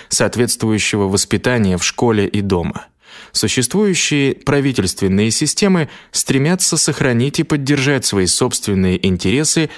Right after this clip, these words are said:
и политическую власть. Реальные силы, ответственные за изменения, имеют отношение к внешним событиям или биосоциальному давлению, которые фактически изменяют окружающую среду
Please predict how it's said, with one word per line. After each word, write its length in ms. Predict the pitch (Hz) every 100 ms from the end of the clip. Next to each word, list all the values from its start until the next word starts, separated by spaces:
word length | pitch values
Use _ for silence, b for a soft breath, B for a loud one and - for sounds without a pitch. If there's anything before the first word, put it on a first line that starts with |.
| B B
и 100 | -
политическую 720 | 92 98 95 98 98 - 123 120
власть. 440 | 131 113 - - _ _ _ B B B
Реальные 420 | 107 107 95 95 95
силы, 340 | - 131 107
ответственные 840 | - 92 98 104 - 101 92 92 87
за 160 | 98
изменения, 640 | 92 95 107 147 117 90 95
имеют 280 | 156 180
отношение 520 | 151 135 127 165 151 143
к 100 | 127
внешним 440 | 151 120 - 92
событиям 600 | - 101 143 139 151 139 B B B
или 220 | 170 214
биосоциальному 960 | 147 139 165 - 143 139 117 110 113 123
давлению, 540 | 143 160 135 87 - - _ _ -
которые 300 | 98 98 95
фактически 720 | 95 92 120 - 104 110 104 -
изменяют 580 | 104 107 107 127 113 95
окружающую 800 | - 95 92 117 95 - 92 87
среду 480 | - 95 117 151